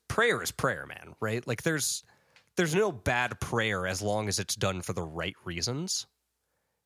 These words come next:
And if the way that you do that happens to be taking the Lord's Prayer and then saying it in your own words, cool. You're praying.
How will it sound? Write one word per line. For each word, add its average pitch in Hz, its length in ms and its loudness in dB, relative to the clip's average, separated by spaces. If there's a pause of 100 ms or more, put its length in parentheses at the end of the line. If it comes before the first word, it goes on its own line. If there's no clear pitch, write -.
(160)
And 123 500 2 (120)
if 131 260 0
the 131 100 2
way 147 200 4
that 139 160 0
you 123 140 0
do 135 220 -2
that 110 220 2
happens 110 440 0
to - 80 -6
be 110 100 0
taking 113 380 0
the 101 100 0
Lord's 101 320 -2
Prayer 104 540 0
and 107 160 0
then 101 120 -2
saying 107 420 0
it 110 180 -2
in 104 120 -2
your 95 240 -4
own 104 280 -2
words, 117 500 -4 (1600)
cool. 196 420 2 (800)
You're 131 120 4
praying. 269 520 2